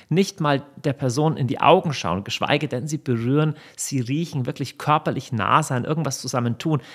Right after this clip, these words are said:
Es sind immer nur die Augen und bestenfalls noch die Ohren, die beteiligt sind, ein paar Fingerspitzen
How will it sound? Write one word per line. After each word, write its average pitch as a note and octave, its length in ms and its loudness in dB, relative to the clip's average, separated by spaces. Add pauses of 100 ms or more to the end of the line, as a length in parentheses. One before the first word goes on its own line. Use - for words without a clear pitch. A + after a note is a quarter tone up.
(120)
Es B2 140 -6
sind C#3+ 120 -4
immer F3 180 2
nur C#3+ 120 -2
die - 180 -6
Augen C#3 400 2
und A#2+ 160 -4
bestenfalls B2+ 520 -4
noch B2 140 -6
die - 160 -12
Ohren, D#3 300 2
die C3 80 -4
beteiligt B2+ 580 -6
sind, C3+ 260 -8
ein B2 120 -6
paar - 260 -12
Fingerspitzen C#3+ 920 -2